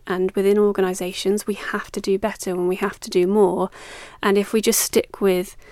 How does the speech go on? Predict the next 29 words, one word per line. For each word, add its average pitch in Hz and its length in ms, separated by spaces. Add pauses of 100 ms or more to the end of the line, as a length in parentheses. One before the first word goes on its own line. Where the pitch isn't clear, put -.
(160)
the 214 80
status 185 460
quo 175 300
of 180 140
what's - 200
been 175 240
for - 80
twenty 180 400
years, 175 500
we 214 220
are 202 80
not 214 380 (120)
going 180 240
to 185 120
address 180 400
this - 200
issue. 185 340
We 190 160 (100)
absolutely 208 1000 (440)
need 208 400
to, 185 440 (320)
you 226 120
know, 175 80
take 208 340
a 214 60
stand 180 580
and 175 240
put 214 200
in 202 280